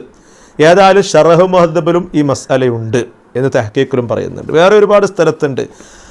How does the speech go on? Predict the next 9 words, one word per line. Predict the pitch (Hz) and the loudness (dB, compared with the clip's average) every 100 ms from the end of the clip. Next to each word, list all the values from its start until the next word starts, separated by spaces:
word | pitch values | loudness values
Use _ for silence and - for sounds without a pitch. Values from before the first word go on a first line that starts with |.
| - | -6
അപ്പം | 151 185 | -2 2
നമ്മൾ | 185 185 214 220 196 180 | 0 2 4 4 4 4
എൻ്റെ | 170 175 165 165 170 | 4 4 4 4 2
ഈ | 202 196 | 0 2
പറയുന്ന | 185 185 190 185 190 | 4 4 2 0 0
പക്ഷികളെ | 175 156 - - 180 175 175 175 175 175 | 0 -2 -6 -4 0 2 4 6 6 4
നമ്മൾ | 165 160 165 160 | 0 0 0 2
വളർത്തുന്നത്, | 147 135 - 143 131 113 - _ _ _ _ - | 2 -2 -2 -2 0 -4 -6 _ _ _ _ -6
ഈ | 139 | 0